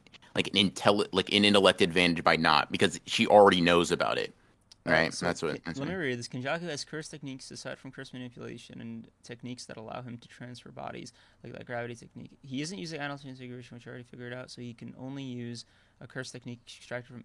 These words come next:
Speaker 2: Uzumaki. Yeah, no, that doesn't read right to me. Like, so he isn't using idle transfiguration, which I already figured out. So it's, it's not really figured out. He's just not using it, right? She's, so she's just
Speaker 1: No, what
Speaker 2: obs-,
Speaker 1: she's
Speaker 2: so she's just
Speaker 1: no, what,
Speaker 2: observing
Speaker 1: what
Speaker 2: that,
Speaker 1: she's
Speaker 2: that she's
Speaker 1: saying
Speaker 2: not using it, and then she's coming
Speaker 1: No,
Speaker 2: to
Speaker 1: no,
Speaker 2: the
Speaker 1: no, no.
Speaker 2: assumption.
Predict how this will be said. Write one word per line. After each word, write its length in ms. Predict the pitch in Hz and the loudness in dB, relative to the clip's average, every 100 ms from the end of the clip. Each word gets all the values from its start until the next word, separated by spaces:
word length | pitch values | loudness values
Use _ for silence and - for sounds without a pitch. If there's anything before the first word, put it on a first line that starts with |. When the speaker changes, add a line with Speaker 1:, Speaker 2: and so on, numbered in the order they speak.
| 123 | -14
Speaker 2:
Uzumaki. 380 | 123 120 120 - | -12 -12 -14 -4
Yeah, 180 | 156 139 | -2 0
no, 180 | 143 | -2
that 140 | 123 139 | -6 -6
doesn't 300 | 185 247 156 _ | -6 -8 -10 _
read 320 | 120 120 147 | -12 -6 -4
right 320 | 123 113 113 113 _ _ - | -4 -6 -6 -10 _ _ -16
to 160 | 117 | -12
me. 240 | 113 113 - _ _ - | -8 -8 -10 _ _ -6
Like, 260 | 123 120 _ _ _ _ | -6 -6 _ _ _ _
so 160 | - | -8
he 160 | 143 156 | -6 -6
isn't 260 | 180 180 226 | -4 -4 -2
using 300 | 156 143 147 | -2 -4 0
idle 200 | 127 131 | 0 0
transfiguration, 960 | - 127 - 120 117 113 113 120 120 123 _ - | -6 -10 -8 -10 -8 -8 -8 -8 -8 -12 _ -14
which 160 | 127 | -6
I 120 | 123 | -4
already 200 | 120 135 | -2 -4
figured 360 | 135 139 120 113 | -6 -8 -8 -4
out. 380 | 110 104 110 - _ _ _ - | -2 -2 -6 -10 _ _ _ -8
So 180 | - | -4
it's, 240 | 131 123 - - | -4 -6 -14 -16
it's 160 | 139 | -8
not 100 | 214 | -6
really 180 | 254 180 | -4 -6
figured 440 | - - 143 123 | -6 -6 -4 -2
out. 220 | 127 127 123 | 0 0 -2
He's 160 | 123 | -6
just 180 | 123 - | -8 -4
not 240 | 131 127 | -2 -2
using 400 | 117 127 127 117 | -2 -6 -6 -6
it, 160 | 117 - | -8 -8
right? 260 | 113 117 - | -8 -8 -10
She's, 200 | 160 - | -8 -6
so 120 | 139 | -6
she's 220 | - 135 | -6 0
just 100 | 95 | 2
Speaker 1:
No, 60 | 87 | 6
what 160 | 107 | 6
Speaker 2:
obs-, 60 | 127 | 6
Speaker 1:
she's 240 | 120 - - - - | 2 0 -12 -18 -14
Speaker 2:
so 160 | - 151 | -6 -4
she's 200 | - 151 | -2 2
just 100 | 95 | 6
Speaker 1:
no, 140 | 90 | 8
what, 160 | 90 123 | 8 8
Speaker 2:
observing 220 | 147 143 | 6 2
Speaker 1:
what 100 | 101 | 2
Speaker 2:
that, 60 | |
Speaker 1:
she's 100 | 113 | 2
Speaker 2:
that 80 | 131 | 0
she's 120 | 143 95 | 0 0
Speaker 1:
saying 160 | - | 2
Speaker 2:
not 40 | 131 | 0
using 240 | 123 127 | -2 -2
it, 160 | 120 - | -4 -4
and 100 | 120 | -4
then 120 | 120 | -4
she's 220 | 120 120 - | -6 -10 -6
coming 220 | - 107 | -2 2
Speaker 1:
No, 60 | 85 | 4
Speaker 2:
to 60 | |
Speaker 1:
no, 60 | 85 | 4
Speaker 2:
the 80 | 82 | 4
Speaker 1:
no, 40 | |
no. 80 | 78 | 2
Speaker 2:
assumption. 560 | 71 127 - 170 185 | 0 -2 -6 -6 -8